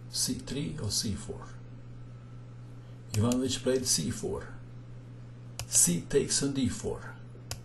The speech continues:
C takes on d five. Queen takes on d five. Queen to c two, threatening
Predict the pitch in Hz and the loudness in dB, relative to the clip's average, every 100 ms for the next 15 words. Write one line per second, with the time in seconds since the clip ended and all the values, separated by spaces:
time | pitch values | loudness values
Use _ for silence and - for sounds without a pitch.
0 | - - - 98 - 107 - 113 107 - | -4 2 4 4 4 2 4 6 6 4
1 | - - - - - - - - - - | 0 -4 -4 -8 -10 -10 -8 -6 -6 -8
2 | - - 170 151 - 127 120 120 101 98 | -10 0 2 2 2 2 4 4 4 2
3 | - - - - - - - - - - | 0 -6 -6 -8 -8 -6 -6 -8 -12 -8
4 | - 120 143 - - - - - - - | 2 4 4 2 -4 2 6 6 4 2
5 | 120 92 - 117 - 120 117 113 - | 2 0 0 0 2 2 4 4 0